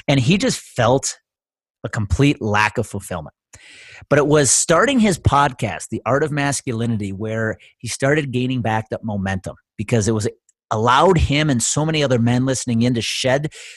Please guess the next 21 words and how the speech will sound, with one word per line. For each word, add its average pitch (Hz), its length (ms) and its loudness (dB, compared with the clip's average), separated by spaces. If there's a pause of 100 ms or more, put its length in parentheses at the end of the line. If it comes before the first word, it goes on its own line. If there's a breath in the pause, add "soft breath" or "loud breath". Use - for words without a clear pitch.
that 117 160 -4
light 120 380 2
of 110 100 -8
how 127 340 0
alpha 131 280 0
men 127 240 0
struggle 139 600 0 (840 loud breath)
and 170 260 -2 (280)
let 151 300 0
males 165 500 4 (120)
everywhere 151 500 4
know 147 240 0
it's - 160 -6
okay 156 340 -4
to 143 120 -2
bond, 143 500 0
it's - 160 -8
okay 143 240 -4
to 143 100 -2
grow 127 380 2
together. 135 840 0